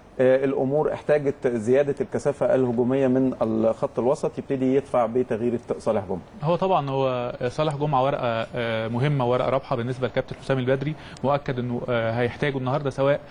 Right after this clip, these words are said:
Speaker 2: آه، والأهلي متقدم أو يعني ما نتمناش السيناريو التاني، لكن هو صالح جمعة بيكون مفيد في كل الحالات،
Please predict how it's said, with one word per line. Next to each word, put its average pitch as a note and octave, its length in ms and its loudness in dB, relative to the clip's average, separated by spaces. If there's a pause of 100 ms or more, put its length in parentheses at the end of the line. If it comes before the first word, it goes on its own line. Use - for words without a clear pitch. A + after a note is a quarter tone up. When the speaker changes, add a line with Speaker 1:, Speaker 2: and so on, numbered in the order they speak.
(240)
Speaker 2:
آه، A#2 140 0
والأهلي A#2+ 680 0
متقدم C3+ 540 -4
أو C#3+ 220 2
يعني A#2 420 -2 (280)
ما B2 180 0
نتمناش B2+ 420 0
السيناريو C#3 360 0
التاني، C#3+ 280 0
لكن C3+ 200 0
هو C3+ 120 2
صالح D3 240 -2
جمعة D3+ 220 2
بيكون C#3 240 0
مفيد C#3+ 240 -4
في - 80 -12
كل D3 140 2
الحالات، A#2+ 320 -2